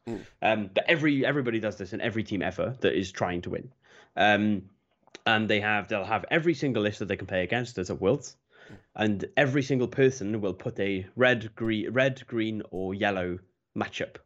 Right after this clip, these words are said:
Speaker 2: that they think it is. So green being they win it, uh, yellow being, like, it's, it's, it's dicey, and red being they lose it, basically.
Speaker 1: Mm.
Speaker 2: Right, and they'll have that matchup for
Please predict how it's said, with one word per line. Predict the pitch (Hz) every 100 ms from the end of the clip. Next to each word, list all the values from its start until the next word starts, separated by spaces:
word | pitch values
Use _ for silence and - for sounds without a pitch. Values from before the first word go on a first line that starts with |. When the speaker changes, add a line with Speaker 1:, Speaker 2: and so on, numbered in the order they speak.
| _
Speaker 2:
that | 107 120
they | 110
think | 95 98
it | 104
is. | 85 - - _ _
So | -
green | 104 165 160
being | 127 127 120
they | 98 95
win | 131
it, | 180 - _ _ _ _ _ _ _ -
uh, | 113 101 95
yellow | 120 147 135
being, | 123 117 110
like, | 98 95
it's, | -
it's, | 107 - - -
it's | - -
dicey, | 113 131 - 135 135 -
and | 101
red | 107 104 98
being | 98 92
they | 98
lose | 92 85
it, | - - _ _ -
basically. | 87 - - - - _ - 120
Speaker 1:
Mm. | 110 -
Speaker 2:
Right, | 104
and | 95 113
they'll |
have | 110 135
that | 123 -
matchup | 107
for | -